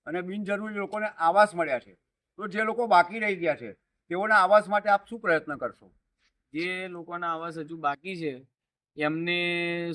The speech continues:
Speaker 2: સો ટકા કે તમે તમારા જે ડોક્યુમેન્ટ હોય પૂરા પાડો અને સો ટકા હું એમને ઘર એમનું બને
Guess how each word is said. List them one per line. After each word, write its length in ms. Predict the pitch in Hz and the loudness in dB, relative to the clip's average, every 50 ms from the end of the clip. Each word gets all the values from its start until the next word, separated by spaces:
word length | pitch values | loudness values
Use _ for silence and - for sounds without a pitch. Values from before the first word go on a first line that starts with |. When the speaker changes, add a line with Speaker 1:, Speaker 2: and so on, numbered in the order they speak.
| - - | -8 -2
Speaker 2:
સો 180 | 165 175 190 | 4 4 4
ટકા 600 | - 185 180 170 180 175 175 175 170 170 165 165 | 4 4 2 0 2 4 4 4 4 2 0 -2
કે 300 | 156 156 - 180 180 180 | -4 -8 -8 -6 -6 -6
તમે 320 | 180 180 165 165 170 175 170 | -6 -6 -6 -6 -6 -6 -8
તમારા 420 | 170 - 156 160 160 160 165 165 | -6 -6 -2 -2 0 -2 -2 -4
જે 200 | 156 151 151 165 | -4 -4 -6 -4
ડોક્યુમેન્ટ 540 | 160 156 143 131 - - 160 165 165 160 156 | -2 -2 -4 -4 -6 -6 -4 -4 -2 -2 -2
હોય 140 | 160 156 156 | -2 -2 -2
પૂરા 300 | 151 - 139 139 147 147 | -4 -4 -2 -2 0 0
પાડો 440 | 151 139 139 143 156 175 190 - _ _ _ _ _ _ _ | 0 0 0 0 0 -2 -6 -8 _ _ _ _ _ _ _
અને 160 | - 160 170 160 | -4 -4 -2 -2
સો 240 | - 160 165 185 | -2 0 2 2
ટકા 240 | 185 - 180 175 175 | 2 2 0 -2 -4
હું 140 | 175 180 175 | -4 -4 -4
એમને 240 | 165 160 165 165 170 170 170 170 165 - - _ _ _ _ _ _ _ _ _ _ _ _ _ _ _ _ _ _ 120 | -6 -4 -2 -2 0 0 0 -2 -4 -6 -10 _ _ _ _ _ _ _ _ _ _ _ _ _ _ _ _ _ _ _
ઘર 280 | 117 139 147 156 160 165 170 - _ _ _ _ | 0 2 4 4 4 2 -4 -10 _ _ _ _
એમનું 480 | 139 147 156 165 170 170 170 160 151 - - | -4 -2 -2 -2 -2 -2 -4 -6 -8 -12 -10
બને 500 | 135 135 143 151 180 196 185 147 123 - | -4 -2 0 0 0 0 0 -2 -6 -8